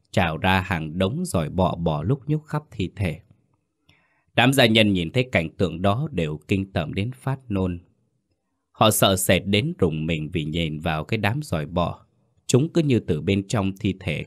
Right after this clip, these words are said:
cán xé lớp da ngoài mà bò ra từng đợt, chứ không phải là giỏi bọ bình thường. Vậy nên cả sảnh đường đều không ai dám bước vào. Đám gia nhân lúc này đứng sợ sệt nhìn chằm chằm vào Lợi, chờ đợi hành động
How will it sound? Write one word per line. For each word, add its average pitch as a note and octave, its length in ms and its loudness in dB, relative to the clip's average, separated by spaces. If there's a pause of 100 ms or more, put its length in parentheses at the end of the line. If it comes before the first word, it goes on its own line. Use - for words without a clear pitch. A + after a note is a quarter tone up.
cán G#2 180 0
xé A#2 200 -4
lớp D3+ 220 -4
da F#2+ 240 -2
ngoài E2 400 -4 (440)
mà F#2 140 4
bò F2+ 220 4
ra A2+ 140 2 (100)
từng D#2+ 260 -4
đợt, E2 140 -2 (640)
chứ E3 100 6
không B2+ 280 2
phải E2+ 220 -2
là D2+ 160 -8
giỏi D2+ 260 -4
bọ D#2+ 220 -4
bình D2 360 -8
thường. D2 320 -8 (1800)
Vậy A#2 160 8
nên A#2+ 320 8
cả E2 140 2
sảnh F2 380 0
đường E2 300 2
đều E2+ 200 2
không G2+ 220 -2
ai F#2+ 160 0
dám G#2+ 300 -2
bước D#3 260 -6
vào. A2+ 240 -6 (720)
Đám A#2 180 4
gia C3 120 6
nhân G#2+ 220 6
lúc C3 200 2
này E2 180 2
đứng G#2 320 -2
sợ D#2 300 -2
sệt D2+ 360 -4
nhìn D#2+ 320 0
chằm D#2+ 180 -4
chằm D#2 300 -4
vào D#2+ 160 -6
Lợi, E2+ 320 0 (380)
chờ D#2+ 220 -2
đợi D#2+ 300 -4
hành D2+ 220 -8
động D#2 180 -10